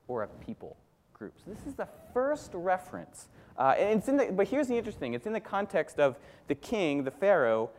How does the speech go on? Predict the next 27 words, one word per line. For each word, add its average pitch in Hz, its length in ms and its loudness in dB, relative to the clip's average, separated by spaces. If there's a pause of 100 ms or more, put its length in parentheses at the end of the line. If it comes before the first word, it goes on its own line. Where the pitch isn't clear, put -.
(260)
bragging 170 680 2
about 139 420 2
victories 135 760 -4 (840)
that 147 160 -2
he 185 200 -6
won 143 680 -4
in 147 160 -4
the 139 60 -2
land 135 340 -2
of 131 120 -8
Canaan 127 460 -8 (240)
and 127 140 -6
in 120 100 0
other 120 160 2
places. 127 540 -4 (280)
And 175 200 0
interestingly, 214 680 0
in 147 120 0
this 165 200 -2
line, 156 300 0
this 143 120 -6
is 139 80 -8
very 165 200 -2
common 147 360 -6
of 127 80 -6
Egyptian 131 400 -6
pharaohs, 143 440 -4